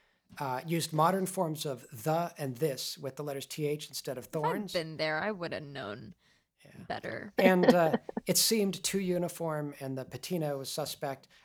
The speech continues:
Speaker 1: But all the objections had counter arguments, like examples of things from that time using whatever they were being accused of using. Uh, nothing was conclusive.
Speaker 2: This reminds me
Speaker 1: Uh,
Speaker 2: of, uh, the Tom Stoppard play, Arcadia.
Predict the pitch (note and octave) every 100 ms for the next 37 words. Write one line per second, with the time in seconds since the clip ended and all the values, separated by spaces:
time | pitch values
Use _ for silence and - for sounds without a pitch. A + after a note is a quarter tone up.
0 | - F3 - - - - - G#3 C4+ D4
1 | G3 G3+ G3 - D#3 D#3 - G#3 F#3+ F3
2 | - D#3+ D#3 E3+ C3+ A#2+ A2+ G2+ A#2+ -
3 | - - D3 C3+ D3+ B2 D3 D#3 D#3 C3+
4 | B2 - C3+ B2+ - - D3 C#3 C3+ -
5 | _ _ _ - - D3 C#3 C#3 C#3+ C#3+
6 | C3 B2+ C3+ C3 B2 C#3+ C3+ C3+ C#3+ C3+
7 | - _ _ _ - C#3+ C3 C#3 C3 B2+
8 | B2 D#3+ C3 B2 A3 A3+ F#3 E3 - _
9 | _ - E3+ F3+ A3+ A3+ C4+ F#3+ E3 -
10 | - - - C#3+ - - - - _ C4
11 | - D4 D4+ D4+ E4+ D4+ C#4+ B3 A3+ A3
12 | G#3 A#3 A3 - A3+ A3+ G#3+ - G3 F3+
13 | F#3+ - G#3 G3 F#3 E3+ F3